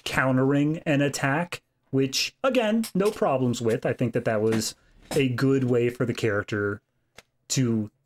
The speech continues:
you know, technically beat the villain without having to murder him. But then Casey Jones just murders him. Like, it's not,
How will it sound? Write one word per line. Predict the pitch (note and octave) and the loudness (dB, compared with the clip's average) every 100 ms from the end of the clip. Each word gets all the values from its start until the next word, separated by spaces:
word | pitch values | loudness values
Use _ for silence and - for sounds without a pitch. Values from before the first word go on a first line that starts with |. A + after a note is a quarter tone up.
| _ _ _ - | _ _ _ -6
you | D#3+ | -4
know, | F2+ F#2 - | -4 -8 -10
technically | - D#3 D#3+ D#3+ D#3 C3+ | -2 0 0 0 2 2
beat | - C3+ C3+ | 0 -2 -2
the | C#3+ | -2
villain | A#2 A2 A2 A2 | 2 2 2 2
without | G#2+ A2+ G#2+ A2 | 0 0 -2 -4
having | - A#2 A2 A2 | -4 -2 0 -2
to | B2 G#2 | -2 -2
murder | G2+ G#2 G2 | -2 0 -2
him. | G#2+ G2 G#2 - - - | 0 -2 -4 -12 -16 -2
But | E3 D3+ | 0 2
then | F3+ A3 | 0 0
Casey | G#3 G3+ G#3 E3+ | 0 0 0 2
Jones | D3 D3+ D#3+ - | 2 2 0 0
just | C#3+ C3 | 0 2
murders | B2 A#2 A#2+ A2 | 2 2 2 0
him. | A2 F2 E2 _ _ _ - - _ _ _ _ _ _ _ | -2 -4 -8 _ _ _ -20 -20 _ _ _ _ _ _ _
Like, | C#3 D3 C#3 - _ _ _ _ - | -2 0 -2 -6 _ _ _ _ -2
it's | F#3+ F3+ | 0 2
not, | G3+ G3 E3 | 0 2 0